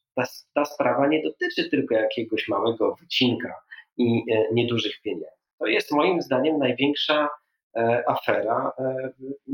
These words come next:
czwartej R P, a kto wie, czy nie trzeciej R P, bo tak wielkiej afery nie było, żeby wyprowadzono takie pieniądze i nie było winnych,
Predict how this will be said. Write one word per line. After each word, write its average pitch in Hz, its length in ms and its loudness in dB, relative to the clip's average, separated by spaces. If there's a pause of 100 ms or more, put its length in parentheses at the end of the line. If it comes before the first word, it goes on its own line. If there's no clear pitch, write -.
(180)
czwartej 156 460 2
R 165 160 2
P, 185 260 4 (580)
a - 80 0
kto - 200 -2
wie, 127 100 2
czy 127 160 -4
nie 139 100 4
trzeciej 143 360 0
R - 200 -4
P, - 80 -20 (100)
bo - 100 -20
tak 135 220 -2
wielkiej 135 320 2
afery 123 380 -2
nie 143 140 0
było, 151 360 0
żeby - 380 -18
wyprowadzono 117 680 -2
takie - 220 -6
pieniądze 107 760 -8
i 127 60 -4
nie 120 120 0
było 120 340 0
winnych, 123 580 0